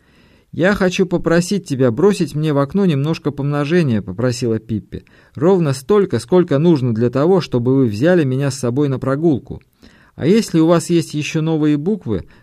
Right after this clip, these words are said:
брось мне их заодно». «А ты не хочешь посидеть у нас немного?»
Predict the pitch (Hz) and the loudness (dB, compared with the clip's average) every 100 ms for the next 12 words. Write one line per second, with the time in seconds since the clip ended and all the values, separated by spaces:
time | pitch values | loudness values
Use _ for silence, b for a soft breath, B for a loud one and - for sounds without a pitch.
0 | b 92 143 202 175 156 156 139 135 135 | b -2 2 2 0 0 0 0 0 0
1 | 101 95 71 - _ _ b b b b | 0 -4 -6 -14 _ _ b b b b
2 | - 117 165 190 269 262 - 175 151 151 | -10 0 0 2 0 -4 -4 -4 0 0
3 | 131 151 113 - 110 110 98 82 76 | 2 0 -2 -2 -2 0 -2 -6 -10